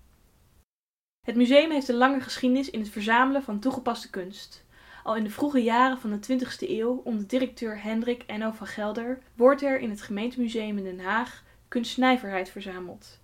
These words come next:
Het belang van de toegepaste kunsten, verzameld in deze periode, werd getoond in onder meer de tentoonstelling Art Nouveau in Nederland, die in tweeduizend achttien in het museum te bezoeken was. Jan,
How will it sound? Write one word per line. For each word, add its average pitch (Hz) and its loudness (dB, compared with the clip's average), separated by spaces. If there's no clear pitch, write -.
Het 196 -8
belang 262 6
van 220 -6
de 208 -4
toegepaste 208 -8
kunsten, 247 -2
verzameld 220 0
in 208 -8
deze 190 -6
periode, 196 -4
werd 254 2
getoond 262 0
in 226 -6
onder 208 0
meer 226 0
de 220 -6
tentoonstelling 202 -6
Art 240 2
Nouveau 202 0
in 190 -6
Nederland, 233 -6
die 233 -4
in 220 -2
tweeduizend 202 -6
achttien 214 -2
in 202 -6
het 190 -10
museum 190 -4
te 208 -12
bezoeken 202 -6
was. - -12
Jan, 226 4